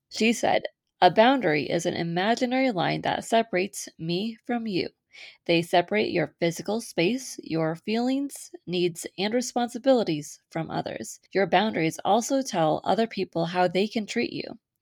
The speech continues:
what's acceptable and what isn't. Without boundaries,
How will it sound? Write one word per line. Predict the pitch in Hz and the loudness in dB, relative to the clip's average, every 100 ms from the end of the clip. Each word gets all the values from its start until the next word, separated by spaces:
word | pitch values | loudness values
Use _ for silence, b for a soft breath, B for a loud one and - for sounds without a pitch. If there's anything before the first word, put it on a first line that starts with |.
| B B B | B B B
what's | - 143 | -4 -2
acceptable | 120 - 196 233 220 220 - | -4 -2 -2 0 0 -2 -4
and | 175 180 | -6 -2
what | 180 | -2
isn't. | - - - - - _ b b - | 0 -4 -8 -14 -16 _ b b 0
Without | 247 285 - | 6 6 6
boundaries, | 156 165 170 196 208 | 0 0 0 -2 -2